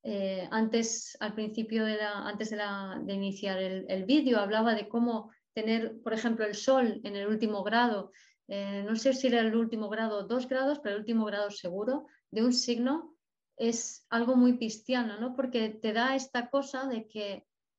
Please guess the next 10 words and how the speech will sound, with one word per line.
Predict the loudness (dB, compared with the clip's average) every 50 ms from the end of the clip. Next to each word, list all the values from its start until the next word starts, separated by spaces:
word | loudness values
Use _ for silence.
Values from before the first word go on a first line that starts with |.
| _ _ _ _ _
tu | 0 2
vida | 4 4 4 4 4 4
no | 4 4 4
es | 2 0
para | -2 -4 -2 -2 -2 -4 -4 -2
ti, | -2 -2 -2 -2 -6 -10 -16 -20 -20 _
tu | -8 -6 -4
vida | -2 0 0 2 2 2 0 0 -2 -2
es | -2 -2 -2 -4
para | -6 _ -4 -2 -2 -2 -4 -4 -8 -12